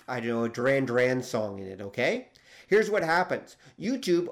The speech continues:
automatically goes to the maker. It, the algorithm notices it. It goes to Duran Duran, whoever's managing the Duran Duran account, and said, "Hey, this guy's making a song with your stuff. Do you want to do a, uh, what do you want us to do about it?"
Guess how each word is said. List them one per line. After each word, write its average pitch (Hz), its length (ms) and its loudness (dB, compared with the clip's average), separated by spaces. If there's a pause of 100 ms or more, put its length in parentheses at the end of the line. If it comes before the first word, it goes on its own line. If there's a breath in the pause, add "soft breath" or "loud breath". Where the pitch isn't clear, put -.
automatically 180 580 2
goes 139 440 2
to 123 460 0
the 113 100 -2
maker. 135 280 0
It, 160 400 -6
the 135 220 -4
algorithm 190 440 0
notices 147 540 2
it. 139 300 -4
It 139 160 -4
goes 165 340 4
to 147 180 2
Duran 143 360 0
Duran, 131 600 0 (580 soft breath)
whoever's 131 340 2
managing 131 380 2
the 117 40 -4
Duran 123 260 2
Duran 127 260 2
account, 131 220 -2
and 123 60 -6
said, 127 180 -4 (120 loud breath)
"Hey, 381 180 -4
this 220 160 -2
guy's 185 240 2
making 175 340 0
a 147 40 -2
song 175 340 0
with 147 160 -4
your 127 80 -2
stuff. 143 400 -2 (320 soft breath)
Do 123 120 -10
you 170 280 -2
want 160 340 0
to - 80 -14
do 135 460 -2
a, 123 480 0
uh, 123 200 -2
what 147 200 -2
do 170 40 -2
you 170 40 0
want 160 160 4
us 151 140 -4
to 135 80 -4
do 165 180 0
about 117 320 2
it?" - 180 -16